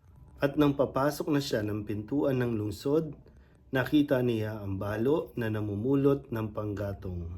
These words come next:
Sinabi niya sa babae, "Maari po bang makiinom?"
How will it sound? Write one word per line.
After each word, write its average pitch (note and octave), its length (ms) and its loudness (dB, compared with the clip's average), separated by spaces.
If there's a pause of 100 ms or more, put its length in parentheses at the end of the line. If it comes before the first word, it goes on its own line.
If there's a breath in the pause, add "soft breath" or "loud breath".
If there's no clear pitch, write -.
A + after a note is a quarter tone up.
(1000 soft breath)
Sinabi F3 400 6
niya D3+ 240 8
sa - 160 -2
babae, G2+ 480 -4 (1200 soft breath)
"Maari E3 320 8
po F3+ 160 8
bang D#3 240 8
makiinom?" G#2 720 -4